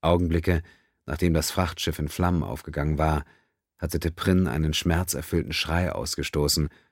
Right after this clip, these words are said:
und war zusammengebrochen. Sie waren Doktor Mbengers medizinische Obhut übergeben worden, einem menschlichen Arzt, der sich auf vulkanische Medizin spezialisiert hatte.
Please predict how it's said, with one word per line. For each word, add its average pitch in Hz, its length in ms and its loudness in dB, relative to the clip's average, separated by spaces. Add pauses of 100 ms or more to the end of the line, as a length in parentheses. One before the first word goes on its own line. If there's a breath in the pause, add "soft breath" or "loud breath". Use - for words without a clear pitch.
(420 soft breath)
und 78 140 -2
war 71 120 -4
zusammengebrochen. - 880 -2 (880)
Sie 80 180 2
waren 92 340 4
Doktor 85 300 2
Mbengers 85 540 2
medizinische 82 640 0
Obhut - 340 -6
übergeben 71 460 0
worden, 76 320 4 (440 loud breath)
einem 73 240 2
menschlichen 80 460 4
Arzt, 82 420 0 (320 soft breath)
der 76 100 -2
sich 71 200 -2
auf - 160 -2
vulkanische 78 500 2
Medizin 78 520 4
spezialisiert 60 760 -4
hatte. - 280 -6